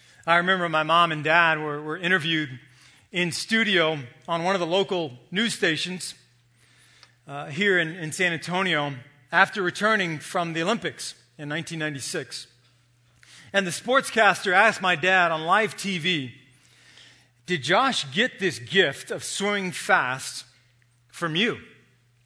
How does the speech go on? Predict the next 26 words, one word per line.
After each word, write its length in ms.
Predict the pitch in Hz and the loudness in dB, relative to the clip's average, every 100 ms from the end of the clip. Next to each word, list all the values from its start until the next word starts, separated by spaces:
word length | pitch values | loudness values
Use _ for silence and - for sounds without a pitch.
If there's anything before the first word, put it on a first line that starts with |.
| _ _ _ _ _ _ - _ - | _ _ _ _ _ _ -20 _ -10
And 100 | 160 | -4
my 80 | 151 | 0
dad, 380 | 160 180 165 | 4 6 6
who's 180 | 165 165 | 2 -2
always 360 | 190 220 185 123 | 0 0 0 -4
very 400 | 143 190 160 127 - _ _ _ | -4 -2 -2 -6 -14 _ _ _
quick 240 | - 214 214 | 0 0 0
with 140 | 175 | -6
the 80 | 139 | -6
joke, 340 | 139 175 147 - - _ _ _ _ _ _ _ _ | 0 0 0 -8 -20 _ _ _ _ _ _ _ _
said, 520 | - - 202 170 147 113 - _ _ _ _ _ _ _ - | -4 4 4 4 0 -10 -20 _ _ _ _ _ _ _ -4
"No, 420 | 170 262 294 220 147 - - | 2 6 6 4 -2 -14 -4
not 260 | 180 220 - | 2 2 2
so 220 | 220 190 | 0 2
much. 440 | 170 127 - - - _ _ _ _ _ _ _ | 2 0 -2 -8 -10 _ _ _ _ _ _ _
I 140 | 180 247 | 4 4
was 180 | 262 | 6
always 280 | 226 214 185 | 4 4 4
more 360 | 180 214 208 196 | 2 2 4 2
of 200 | 196 175 | 2 4
a 160 | 175 | 2
flotation 800 | 147 202 196 180 208 214 - 185 | 2 0 0 0 -2 -2 -2 -2
device." 640 | 160 131 160 123 - - - _ _ - - - - - - - - - - - - - - - - - - - - - - _ _ _ _ _ _ _ _ _ _ _ _ | -2 0 0 0 -6 -10 -12 _ _ -20 -20 -20 -20 -20 -18 -18 -18 -18 -18 -18 -18 -20 -20 -20 -20 -20 -20 -20 -20 -20 -20 _ _ _ _ _ _ _ _ _ _ _ _
But 140 | 190 190 | -2 -2
it's 120 | 202 | 0
interesting 640 | 269 - 208 175 160 135 | 0 0 -2 -2 -4 -8